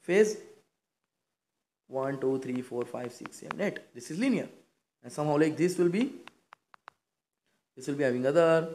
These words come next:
this will be having other, other, other, two, three, one, one, something like this.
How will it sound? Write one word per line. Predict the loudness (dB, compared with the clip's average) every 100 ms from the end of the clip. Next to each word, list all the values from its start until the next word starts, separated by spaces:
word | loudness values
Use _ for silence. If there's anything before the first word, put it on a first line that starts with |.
| -12
this | -12
will | -6
be | -4
having | -2
other, | -2 0 2
other, | 0 0 -2
other, | -2 -2 -4 -6 -16 _ _ _ _ _ _ _ _ _ _ _ _ _ _ _
two, | -4 0 0 -2 -8 _ _ _ _ _ _ _
three, | -4 -2 -2 -6 _ _
one, | -4 -2 0 -2 -6 -12
one, | -6 -2 -2 -4 -8 _ _ _ _ _ _ _ _ _ _ _ _ _ _
something | -14 -12 -8 -4
like | -4 -2
this. | 0 0 -2